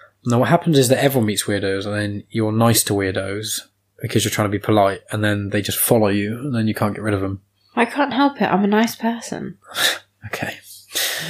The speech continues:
Speaker 1: Uh, um, is there anywhere, 'cause you said we were talking about holidays and stuff, is there anywhere you'd actually, like, really wanna go after going to Iceland or Malta or anything like that? Anywhere you've got your eyes set on?
Speaker 2: Um, I want to go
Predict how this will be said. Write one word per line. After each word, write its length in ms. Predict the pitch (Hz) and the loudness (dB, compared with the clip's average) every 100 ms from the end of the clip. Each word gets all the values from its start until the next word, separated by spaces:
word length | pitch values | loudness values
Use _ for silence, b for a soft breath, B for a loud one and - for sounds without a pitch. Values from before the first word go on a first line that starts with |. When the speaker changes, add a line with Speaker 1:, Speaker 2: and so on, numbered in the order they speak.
| 165 B - | -12 B 0
Speaker 1:
Uh, 220 | 120 123 127 | 2 4 2
um, 100 | 135 | 0
is 140 | 135 | 2
there 80 | 151 | 4
anywhere, 500 | 160 147 139 131 - - _ - | 6 6 6 4 -2 -18 _ -10
'cause 120 | 135 | -2
you 100 | 147 | 0
said 200 | 156 135 110 | 2 2 0
we 160 | 127 127 | -2 -2
were 60 | |
talking 200 | 117 147 113 | 0 2 2
about 160 | 101 | 0
holidays 380 | 101 120 107 98 | 2 4 4 0
and 80 | 98 | -2
stuff, 240 | 101 92 | -2 -2
is 60 | 107 | 0
there 60 | |
anywhere 160 | 117 113 | 2 2
you'd 120 | 110 | 2
actually, 320 | 104 - 107 101 | 2 0 -2 -2
like, 160 | 95 _ _ _ _ | -4 _ _ _ _
really 300 | 120 113 107 | -2 2 2
wanna 200 | 101 104 | 2 0
go 180 | 104 98 | 2 4
after 160 | 87 101 | 2 -2
going 120 | 95 | -4
to 40 | 87 | -2
Iceland 420 | 98 - 98 95 | -2 -2 -4 -4
or 60 | |
Malta 300 | 95 95 - 98 | -2 -2 -2 -6
or 40 | |
anything 180 | 98 98 | -4 -4
like 80 | 98 98 | -4 -6
that? 120 | - | -6
Anywhere 200 | 110 104 | -6 -4
you've 80 | 101 | -2
got 100 | 104 | -4
your 160 | 107 104 | 0 0
eyes 180 | 98 - | 2 0
set 160 | 95 | -2
on? 200 | 107 104 - _ _ _ B B B _ _ | -4 -8 -12 _ _ _ B B B _ _
Speaker 2:
Um, 880 | - 233 233 233 226 226 214 190 - _ _ _ _ _ _ _ _ _ _ | 0 4 4 4 2 -2 -6 -8 -12 _ _ _ _ _ _ _ _ _ _
I 160 | 220 220 | 2 4
want 280 | 226 226 - | 4 0 -4
to 100 | 208 | -2
go 500 | 220 208 196 190 | 2 2 2 0